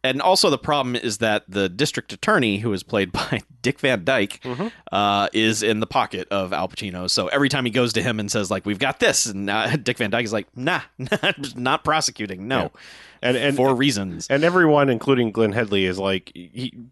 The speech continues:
Speaker 2: Dick Tracy's been around and been decorated enough that, like, they're pushing for him to become the new police chief.
Speaker 1: Yeah.
Speaker 2: And he's like,
Speaker 1: "Why
Speaker 2: "Ah."
Speaker 1: don't you stop doing your
Speaker 2: Yeah.
Speaker 1: anti-crime stuff?"
Speaker 2: Yeah, he's like, you know, "Desk job, ah, phooey."
Speaker 1: Mm-hmm.
Speaker 2: You know?
Speaker 1: <laughs> Yeah,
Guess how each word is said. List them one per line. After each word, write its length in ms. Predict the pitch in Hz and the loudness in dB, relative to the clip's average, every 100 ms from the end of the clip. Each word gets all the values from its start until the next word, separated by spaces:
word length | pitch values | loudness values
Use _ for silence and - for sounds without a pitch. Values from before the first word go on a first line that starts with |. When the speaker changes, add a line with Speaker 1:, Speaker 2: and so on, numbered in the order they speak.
| - | -2
Speaker 2:
Dick 100 | 165 | 2
Tracy's 380 | 170 143 139 | 4 2 2
been 100 | 123 | 2
around 300 | 117 113 113 | 4 4 4
and 100 | 101 | 2
been 240 | 95 104 92 | 2 0 0
decorated 460 | 107 - 104 101 | -2 2 2 2
enough 260 | 95 95 95 | 2 0 0
that, 140 | 92 | 0
like, 240 | 82 95 80 | 0 -2 0
they're 160 | 107 | 0
pushing 360 | 98 139 131 117 | 2 2 2 2
for 160 | 98 104 | 2 2
him 120 | 101 | 2
to 80 | 92 | -2
become 260 | 95 95 | -2 -2
the 60 | 92 | 0
new 160 | 90 | 0
police 260 | 90 95 95 | 0 -2 -2
chief. 320 | - - - - | -4 -8 -10 -6
Speaker 1:
Yeah. 140 | 104 - _ - | -6 -6 _ -4
Speaker 2:
And 100 | 98 | 0
he's 140 | 95 | 0
like, 140 | 90 87 | 0 0
Speaker 1:
"Why 60 | |
Speaker 2:
"Ah." 60 | 107 | 2
Speaker 1:
don't 140 | 285 | 2
you 80 | 226 | 2
stop 240 | 196 190 131 | 2 2 2
doing 180 | 147 | 2
your 140 | 127 117 | 4 2
Speaker 2:
Yeah. 60 | |
Speaker 1:
anti-crime 540 | 131 139 117 143 113 101 | 2 0 0 0 0 0
stuff?" 260 | - 95 | 0 0
Speaker 2:
Yeah, 60 | 131 | 2
he's 120 | 123 | 2
like, 240 | 127 113 139 | 2 2 2
you 60 | |
know, 220 | 113 101 | 2 2
"Desk 280 | - 156 139 | 2 0 2
job, 240 | - 101 95 | 2 0 0
ah, 220 | 110 107 | 0 0
phooey." 380 | 98 - 110 87 - | -2 0 0 0 -4
Speaker 1:
Mm-hmm. 160 | 139 135 | -8 -2
Speaker 2:
You 80 | 107 | -2
know? 100 | - - - | -2 -4 -4
Speaker 1:
<laughs> 200 | - - | -6 -2
Yeah, 160 | 135 | -2